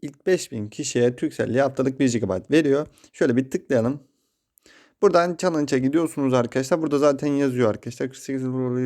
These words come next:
yazıyor. Buradan tıklıyorsunuz. İşte oraları okursunuz se-, siz. Ben okudum. Ee, buradan profil diyorsunuz.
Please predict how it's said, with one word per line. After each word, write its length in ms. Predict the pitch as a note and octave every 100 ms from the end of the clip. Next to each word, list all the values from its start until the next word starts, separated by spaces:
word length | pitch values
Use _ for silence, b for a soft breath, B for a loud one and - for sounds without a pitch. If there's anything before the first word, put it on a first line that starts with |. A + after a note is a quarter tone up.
| B2 B2 B2+
yazıyor. 560 | F#3+ C3 A2 A2+ D#3 G3+ B B B _
Buradan 340 | F3 E3+ F3+ F3+
tıklıyorsunuz. 680 | E3 E3+ D#3+ C#3+ D3 F#3 - _ _ _ -
İşte 180 | B2+ C3+
oraları 300 | C#3+ D3 C3+
okursunuz 600 | B2 B2 D3+ - B2 A#2
se-, 280 | B2+ - -
siz. 280 | - C3+
Ben 100 | B2+
okudum. 480 | B2 A#2+ B2+ C3 F#3 B B B B -
Ee, 300 | A#2 A#2+ B2
buradan 280 | E3+ E3 D#3+
profil 420 | D#3+ D#3 D3 C3
diyorsunuz. 460 | A#2+ A2 B2+ D3